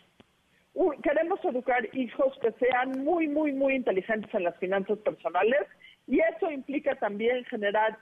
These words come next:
hijos empáticos y con una perspectiva de lo que pueden hacer con los demás,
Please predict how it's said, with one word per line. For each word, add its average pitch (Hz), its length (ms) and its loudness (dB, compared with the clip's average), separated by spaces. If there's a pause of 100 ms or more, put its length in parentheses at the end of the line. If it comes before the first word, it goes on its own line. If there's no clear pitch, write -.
(100)
hijos 254 320 -2 (160)
empáticos 285 840 -2 (560)
y 233 180 -2
con 214 400 -2 (440)
una 285 220 0
perspectiva 240 800 -2
de 240 100 0
lo 202 100 0
que - 80 -12
pueden 233 360 0
hacer 220 360 -2
con 220 180 -2
los 208 140 -2
demás, 214 360 0